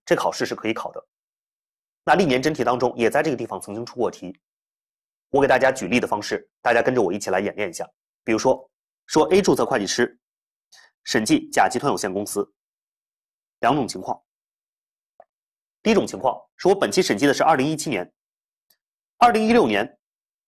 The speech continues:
说甲公司它有一项对乙公司的长期股权投资，持股比例百分之四十，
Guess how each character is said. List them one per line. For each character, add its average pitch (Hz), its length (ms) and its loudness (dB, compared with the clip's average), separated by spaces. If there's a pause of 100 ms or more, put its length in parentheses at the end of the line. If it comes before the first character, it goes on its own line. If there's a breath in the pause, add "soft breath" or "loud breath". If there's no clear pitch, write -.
(1400)
说 220 180 4
甲 220 220 4
公 208 180 2
司 - 300 2 (720)
它 - 160 2
有 139 140 6
一 113 60 0
项 - 400 -2
对 214 180 4 (100)
乙 113 180 -4
公 196 220 2
司 190 160 -2
的 - 300 -2 (200)
长 147 260 -2
期 208 160 0
股 117 180 -2
权 107 180 -6
投 110 180 -2
资， 139 320 -2 (1040)
持 - 200 0
股 220 160 4
比 123 120 0
例 123 140 4
百 113 180 2
分 95 80 -2
之 135 80 0
四 147 200 0
十， - 360 -4